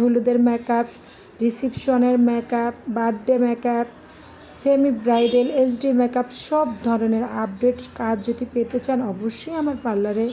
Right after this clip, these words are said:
যোগাযোগ করবেন। আর যারা আমার ভিডিও দেখে আসবেন, তাদের জন্য সারা বছর থাকবে টোয়েন্টি পার্সেন্ট থেকে ফিফটি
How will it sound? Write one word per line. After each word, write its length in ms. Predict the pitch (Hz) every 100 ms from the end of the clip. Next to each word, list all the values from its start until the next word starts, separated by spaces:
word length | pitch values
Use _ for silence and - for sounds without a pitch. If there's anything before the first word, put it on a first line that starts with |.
| - - - - 254 -
যোগাযোগ 400 | 254 254 233 247 247 226
করবেন। 400 | 202 196 202 196 - - -
আর 80 | 220 185
যারা 160 | 233 269
আমার 140 | 277 240
ভিডিও 400 | 240 233 262 277
দেখে 260 | 269 269
আসবেন, 380 | 254 240 247 254
তাদের 340 | 247 233 233 233
জন্য 200 | 247 254
সারা 460 | 254 - 285 294 311
বছর 360 | 262 285 269 277 -
থাকবে 400 | 247 226 - 254 262 - - - -
টোয়েন্টি 400 | 311 339 320 339 -
পার্সেন্ট 440 | 294 285 - 285 262
থেকে 200 | 285 285 294 294
ফিফটি 340 | 320 320 311